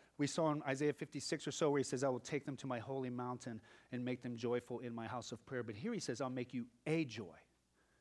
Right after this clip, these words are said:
You are, you even tell your kids that, "You're my joy. You're a joy." You, he's gonna do that to you. How? By making you majestic. A joy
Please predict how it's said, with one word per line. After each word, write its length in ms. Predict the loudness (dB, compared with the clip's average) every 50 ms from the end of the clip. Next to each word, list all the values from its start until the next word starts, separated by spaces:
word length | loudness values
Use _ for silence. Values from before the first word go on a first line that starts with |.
| _ _ _ -4
You 360 | 2 4 6 6 6 6 6
are, 140 | 4 2 0
you 140 | 0 0 2
even 160 | 2 2 2
tell 100 | 2 2
your 80 | 0 0
kids 160 | 0 -2 0
that, 160 | 0 0 0
"You're 160 | -2 -4 -2
my 160 | -2 -2 -2 -2
joy. 160 | -2 -4 -4 -2
You're 180 | 0 2 4 4
a 40 |
joy." 380 | 2 2 0 0 2 2 0 -2 -4 -10 -20 -20 -20 -20 _ _
You, 440 | -4 0 4 6 6 6 4 2 -2 -12 -20 -20 -20 _ _ -6
he's 140 | 0 2
gonna 120 | 2 2 4
do 120 | 2 2
that 160 | 2 0 -2
to 100 | -4 -8
you. 240 | -6 -6 -6 -8 -10 -14 -20 _ _ _ _ _ _ _ _ _ _ _ _ _ _
How? 240 | 4 4 6 6 6
By 160 | 6 6 6
making 340 | 6 4 2 2 2 0 0
you 180 | 0 -2 -4 -6 -10 -20 -20 _ _
majestic. 840 | -6 -6 -6 -4 -4 -4 -4 -4 -4 -6 -6 -8 -12 -16 -18 -20 -20 -20 -20 -20 _ _ _ _ _ _ _ _ _ _ -20 -20 _ _ _ _ _ _ _ _ _ _ _ _ _ _ _ _ _ _ _ _ _ _ _ _ _ _ _ _ _ _ _ _ _ _ _ _ _ _ _ _ _ _ _ _ _ _ _ _ _ _ _ 0 0
A 60 | 2
joy 720 | 2 2 4 6 8 8 10 10 12 12 12 10 8